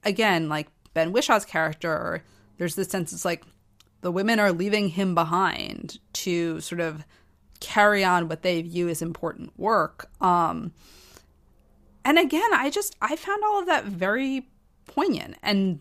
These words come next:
that may be, you know, sort of very much where I am coming from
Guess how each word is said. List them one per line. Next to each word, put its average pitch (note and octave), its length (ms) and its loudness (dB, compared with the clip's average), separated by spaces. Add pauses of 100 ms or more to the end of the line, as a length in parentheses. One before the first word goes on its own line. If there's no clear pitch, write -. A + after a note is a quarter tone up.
that G#3 220 2
may G#3 120 0
be, F#3+ 500 -2
you F#3 80 -4
know, E3 200 -4
sort F#3 240 -4
of D3+ 200 -12 (420)
very F#3+ 220 0
much F3+ 260 -2
where E3+ 380 0
I E3 160 2
am D#3+ 180 -4
coming E3+ 360 -4
from D#3+ 540 -2